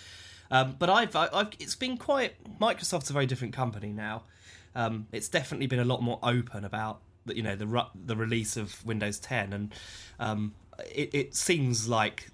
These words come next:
they have listened to all of the criticism about Windows eight. And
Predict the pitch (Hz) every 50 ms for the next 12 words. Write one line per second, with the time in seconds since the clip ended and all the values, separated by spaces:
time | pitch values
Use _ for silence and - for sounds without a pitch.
0 | - 117 110 113 107 104 107 113 107 107 110 110 107 - - 104 101 101 101 -
1 | - - - 113 104 - 117 117 113 104 104 101 101 107 101 - 120 104 104 98
2 | 98 98 98 101 98 101 - 107 104 95 107 101 107 104 104 107 104 101 135 151
3 | 165